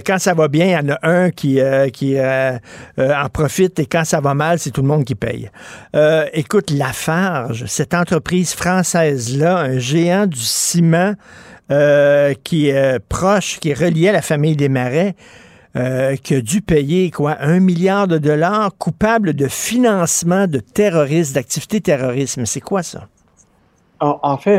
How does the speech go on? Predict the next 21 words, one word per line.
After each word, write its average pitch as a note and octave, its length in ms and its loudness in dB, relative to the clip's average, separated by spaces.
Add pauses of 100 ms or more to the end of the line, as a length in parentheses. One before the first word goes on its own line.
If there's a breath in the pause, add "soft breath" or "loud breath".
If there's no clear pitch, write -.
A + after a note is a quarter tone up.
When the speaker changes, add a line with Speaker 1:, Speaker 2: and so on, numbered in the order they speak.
Speaker 2:
euh, B2 140 2
cette - 240 -4
histoire-là C3 480 0
date C3+ 340 -2
depuis, A#2+ 480 -6
euh, A#2 160 -4
longtemps B2+ 420 -2
parce A#2+ 220 -12
qu'il B2 140 -8
y B2 80 -6
a A#2+ 40 -6
un A#2 100 -6
gros B2 200 -4
procès B2 420 -6
qui C3 120 -8
a A#2 40 -2
lieu A#2 300 -4
en A#2+ 160 -2
France, C#3 460 -10
euh, G#2+ 200 -6
actuellement, A2+ 680 -8